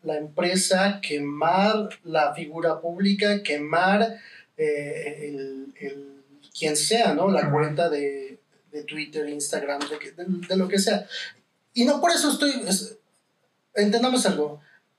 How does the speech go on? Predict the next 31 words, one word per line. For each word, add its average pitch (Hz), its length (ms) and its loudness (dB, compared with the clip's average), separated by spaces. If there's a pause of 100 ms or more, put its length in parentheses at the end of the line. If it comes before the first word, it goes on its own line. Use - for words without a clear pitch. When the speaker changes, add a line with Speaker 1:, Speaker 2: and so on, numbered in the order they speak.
(220)
Speaker 1:
Antes 254 360 2
de 302 120 2
generar 170 640 4
o 185 200 4
de 160 200 2
poder 165 440 2
decir 190 440 2
nosotros 156 720 0
el 143 160 -8
juicio 165 320 0
de 165 60 4
valor 160 340 4
en 151 120 -6
cuanto 147 300 0
a 143 80 0
qué 156 100 -2
es 151 140 0
lo 175 140 0
que - 80 0
opinamos 165 840 0
de 151 140 -2
si - 240 -4
está 170 400 2
bien 170 280 0
o 156 60 -2
no 160 260 0
la 156 140 4
cultura 160 320 -2
de 160 60 0
la 165 60 -2
cancelación, 165 720 -2